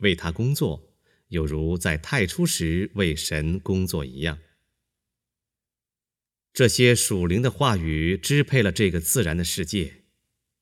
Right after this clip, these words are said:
耶稣说：“我对你们所说的话就是灵，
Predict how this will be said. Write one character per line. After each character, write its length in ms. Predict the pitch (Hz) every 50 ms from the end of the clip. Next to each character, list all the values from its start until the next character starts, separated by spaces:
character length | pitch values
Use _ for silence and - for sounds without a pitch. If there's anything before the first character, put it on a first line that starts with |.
| _ _ _
耶 100 | 107 104
稣 180 | - - 120
说 460 | 104 - 85 76 69 67 65 - _ _ _ _ _ _ _ _ _ _ _ _ _ _ _ _ _ _ _ _ _ _ _ _ _ _ _ _
：“我 160 | - 110 107
对 160 | 101 139 139 123
你 80 | 107
们 120 | 95 104 104
所 220 | - - 95 80
说 160 | - - 123
的 80 | 113 98
话 480 | - - 131 110 85 76 69 - - _
就 140 | - - 110
是 160 | - - 90
灵， 480 | 73 71 76 73 78 87 101 123 123